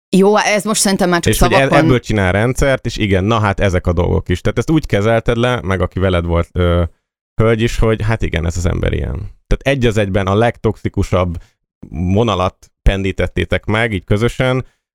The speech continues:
Speaker 2: ami egy, én nem érez-, nem érzem, hogy igaz lenne rám, vagy hogy valaha ilyen üzenetet közöttem van, és többször is rédeltük az Atit,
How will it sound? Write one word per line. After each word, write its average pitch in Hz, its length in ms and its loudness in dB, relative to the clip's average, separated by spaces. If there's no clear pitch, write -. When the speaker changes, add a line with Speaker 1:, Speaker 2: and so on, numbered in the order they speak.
Speaker 2:
ami 113 380 0
egy, 107 220 -2
én 139 200 0
nem 135 160 0
érez-, 98 260 0
nem 107 160 0
érzem, 95 260 2
hogy 101 120 2
igaz 95 220 2
lenne 92 220 2
rám, 101 180 2
vagy 104 100 0
hogy 104 140 0
valaha 110 280 2
ilyen 98 140 0
üzenetet 90 400 0
közöttem 98 340 0
van, 110 100 0
és - 120 -4
többször 151 360 -2
is 95 100 -6
rédeltük 92 380 0
az 92 100 0
Atit, 110 340 -2